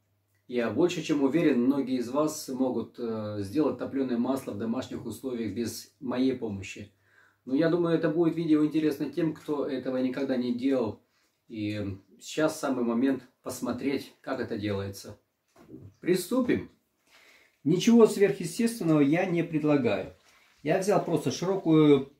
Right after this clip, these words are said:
сковороду и за-, закинул туда масло. Я даже не могу сказать, сколько примерно. Она была у меня в маленьких пакетиках, я его не считал. И теперь я на средней температуре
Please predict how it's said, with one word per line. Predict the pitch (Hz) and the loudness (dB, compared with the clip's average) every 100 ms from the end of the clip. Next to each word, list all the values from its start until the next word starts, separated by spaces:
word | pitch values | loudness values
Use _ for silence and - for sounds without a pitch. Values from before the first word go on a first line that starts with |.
| _ | _
сковороду | - - 214 196 170 151 147 - _ _ _ _ - | -16 2 4 4 2 2 2 -2 _ _ _ _ -4
и | 135 123 117 113 104 - | 4 4 6 2 -2 -8
за-, | - 143 147 | -2 -2 -2
закинул | - 170 196 190 135 | 0 0 0 0 2
туда | 143 135 123 123 - | 4 6 4 2 -4
масло. | 117 104 - 95 - _ - - | -2 -2 -4 -12 -18 _ -20 -6
Я | 127 | -2
даже | 131 123 131 - - - - | 0 2 2 0 -8 -20 -8
не | - | 2
могу | 147 147 127 | 6 6 6
сказать, | - 117 113 | 4 2 2
сколько | - 240 208 - | 0 2 2 2
примерно. | 131 131 117 107 98 95 90 _ _ _ _ _ | 0 4 4 4 0 -4 -8 _ _ _ _ _
Она | 110 107 | -2 -2
была | 104 110 | 2 4
у | |
меня | 110 117 | 6 8
в | |
маленьких | 123 113 - | 8 8 0
пакетиках, | - 123 185 - 127 | -4 -2 -2 -2 -4
я | 135 123 | -2 0
его | 117 | 2
не | 117 | 2
считал. | 110 131 - 98 90 - _ - 247 _ _ _ - - _ _ - | 2 -2 -6 -10 -12 -18 _ -20 -20 _ _ _ -20 -20 _ _ -10
И | 196 | 2
теперь | 247 240 202 | 6 8 8
я | 160 147 | 8 6
на | 147 151 143 131 127 127 - - | 6 6 6 8 6 4 0 -16
средней | - 226 226 180 160 | -6 0 2 2 2
температуре | 170 160 160 160 247 220 170 - | 2 4 4 4 6 6 4 0